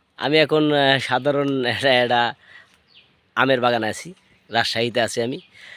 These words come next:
আর বর্তমানে মিডিয়াতে অবশ্য কাজকাম আমি কমাই দিয়েছি। তো আজকে, আহ, আসলেই বাইরে কিন্তু ঈদ হচ্ছে, এখন কিন্তু কারোরই অজানা না।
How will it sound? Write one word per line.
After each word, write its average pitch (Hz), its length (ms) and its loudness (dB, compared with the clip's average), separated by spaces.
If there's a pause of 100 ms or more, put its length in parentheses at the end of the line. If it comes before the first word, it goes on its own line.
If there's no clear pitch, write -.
(160)
আর 127 480 2 (140)
বর্তমানে 180 460 4
মিডিয়াতে 165 420 4
অবশ্য 156 400 2
কাজকাম 139 480 2
আমি 135 180 0
কমাই 127 320 0
দিয়েছি। 107 400 -4 (640)
তো 147 100 4
আজকে, 147 560 4
আহ, 113 600 2
আসলেই 147 500 2 (120)
বাইরে 127 360 2
কিন্তু 170 280 -4
ঈদ 135 180 -2
হচ্ছে, 131 320 -6 (580)
এখন 127 240 -2
কিন্তু 151 260 -6
কারোরই 143 400 2
অজানা 113 480 -2
না। 104 200 -6